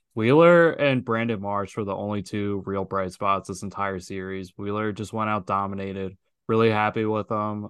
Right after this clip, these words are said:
Uh, sucks he got pulled last night for no apparent reason. I feel like he would have been fine closing it out.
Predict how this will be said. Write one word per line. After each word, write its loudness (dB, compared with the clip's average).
Uh, -2
sucks 0
he 0
got 0
pulled -4
last 2
night -4
for -2
no -2
apparent -6
reason. -6
I -8
feel -8
like -6
he -6
would -2
have -4
been -6
fine -4
closing -8
it -10
out. -6